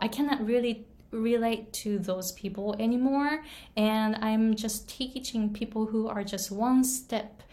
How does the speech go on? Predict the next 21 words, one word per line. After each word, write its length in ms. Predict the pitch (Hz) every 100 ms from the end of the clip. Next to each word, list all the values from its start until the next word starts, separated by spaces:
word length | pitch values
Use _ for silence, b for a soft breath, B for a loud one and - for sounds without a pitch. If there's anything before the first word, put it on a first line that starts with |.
| B -
behind 640 | 208 208 - 214 214 214
me. 280 | 160 143 170 B B B
I 60 | 226
can't 400 | - 285 262 233
really 300 | 254 240 -
teach 500 | - 247 226 - -
ten 360 | - 269 285
steps 520 | 285 - 233 185 - -
behind 800 | - 208 - - 202 208 208 196
me 300 | 170 175 - B B -
anymore 360 | 208 202 175
because 300 | 175 180 214 -
I 20 |
don't 180 | 214 254
remember 680 | 220 196 214 226 190 185 185 B B B B
how 320 | - 214 220
I 160 | 190 185
was 640 | 196 175 190 247 185 -
at 180 | 180 175
that 200 | 175 165
time. 480 | - 160 147 -